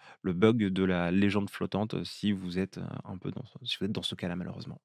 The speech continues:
Alors le summum de la classe, euh, si vous avez fait toutes ces étapes, euh, c'est ensuite de rajouter une table des illustrations à la fin de votre document. On va retrouver ça notamment dans des bouquins, euh, c'est pas trop demandé, dans les mémoires, mais bon, j'ai envie de dire, maintenant qu'on est là, étant donné que c'est automatique,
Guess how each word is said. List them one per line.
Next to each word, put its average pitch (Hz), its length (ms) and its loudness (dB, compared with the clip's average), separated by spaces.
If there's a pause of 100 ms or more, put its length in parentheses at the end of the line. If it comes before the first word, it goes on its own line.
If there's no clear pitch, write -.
(120)
Alors 135 140 0
le 131 80 6
summum 160 480 6
de 123 80 8
la 110 100 10
classe, 110 440 4
euh, 107 80 -2
si - 160 -4
vous 107 100 2
avez 107 80 8
fait 113 140 2
toutes 117 180 -4
ces 101 160 -4
étapes, 123 320 -2
euh, 110 80 2
c'est - 160 0
ensuite 139 180 -2
de 117 60 0
rajouter 95 240 0
une 110 140 2
table 135 200 2
des 98 60 4
illustrations 101 540 -2
à 95 120 -2
la 87 120 -2
fin 135 180 -4
de 107 100 -2
votre 104 540 -2
document. 98 540 -4
On 113 80 2
va 101 80 6
retrouver 110 240 4
ça 135 160 4
notamment 107 360 4
dans 107 120 4
des 87 80 2
bouquins, 95 500 -2
euh, 90 260 -4
c'est - 200 -8
pas 127 100 0
trop - 180 2
demandé, 120 460 8
dans 110 140 6
les 107 80 6
mémoires, 98 400 4
mais 98 100 0
bon, 80 180 -8
j'ai 90 120 -4
envie 85 100 -4
de 85 60 -8
dire, 95 160 0
maintenant 101 240 4
qu'on 110 160 4
est 107 80 8
là, 104 260 6
étant 92 180 0
donné 104 140 4
que - 80 0
c'est - 80 -2
automatique, 90 500 -4